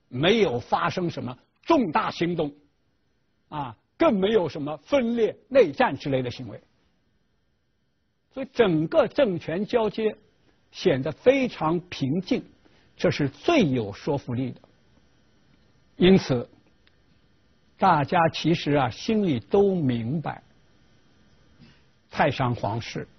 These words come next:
自杀，而不是他杀。那么，要发动这么大的一个兵变，啊，最后弄得冯太后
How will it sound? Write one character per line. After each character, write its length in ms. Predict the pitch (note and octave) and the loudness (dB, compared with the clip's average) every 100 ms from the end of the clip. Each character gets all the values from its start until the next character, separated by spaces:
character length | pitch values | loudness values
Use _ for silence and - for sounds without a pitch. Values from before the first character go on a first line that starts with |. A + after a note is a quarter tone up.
| _ | _
自 300 | - - A#2+ - | -10 -4 -4 -4
杀， 300 | - - - - _ _ _ _ _ _ _ _ _ - | -14 -8 -8 -8 _ _ _ _ _ _ _ _ _ -8
而 180 | A#2 A#2 | -2 -2
不 180 | - A#2 | -2 -6
是 200 | - - | -6 -12
他 160 | - G2+ | -10 -12
杀。 240 | - - - - _ _ _ _ _ _ _ _ _ _ _ _ _ _ _ _ - | -10 -16 -20 -20 _ _ _ _ _ _ _ _ _ _ _ _ _ _ _ _ -2
那 100 | C4 | 4
么， 200 | C4 G#3+ _ _ _ _ _ _ | 4 2 _ _ _ _ _ _
要 160 | - G#3+ | 0 0
发 380 | - - C#4 C4+ | 0 2 2 4
动 200 | C4+ F3+ | 0 -2
这 160 | - | -4
么 140 | D#4+ F3 | -4 -4
大 340 | - A#3+ D3+ | -2 -4 -4
的 220 | B2+ C3 _ _ _ _ _ _ _ - | -8 -12 _ _ _ _ _ _ _ -8
一 100 | F3+ | -4
个 80 | D#3+ | -2
兵 280 | - B3+ B3 | 4 6 6
变， 280 | C4+ G#3 _ _ _ _ _ _ _ _ _ | 2 -2 _ _ _ _ _ _ _ _ _
啊， 160 | F#3 F#3+ C3+ _ _ | 0 2 0 _ _
最 220 | - D4 G#3+ | 0 2 4
后 180 | B3 | 4
弄 240 | A3+ C4+ G3 | 4 2 0
得 140 | E3+ | -2
冯 240 | - A3 A#3+ | -2 -4 -2
太 180 | A3+ F#3+ | -2 -2
后 260 | G3+ D#3+ | -2 -6